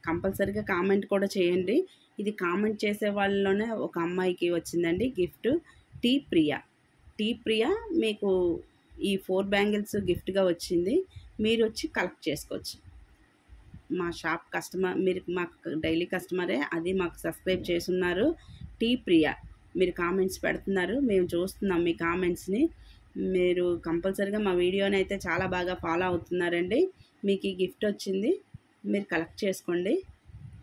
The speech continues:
టీ ప్రియ. ఓకేనండి.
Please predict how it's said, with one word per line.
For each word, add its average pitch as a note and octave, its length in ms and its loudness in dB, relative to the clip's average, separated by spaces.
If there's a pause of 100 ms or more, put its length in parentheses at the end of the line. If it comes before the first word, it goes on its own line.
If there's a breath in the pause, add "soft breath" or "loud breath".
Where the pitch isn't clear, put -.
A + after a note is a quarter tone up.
(100)
టీ A#3 160 -2 (140)
ప్రియ. D#3+ 280 4 (2000)
ఓకేనండి. F#3 560 0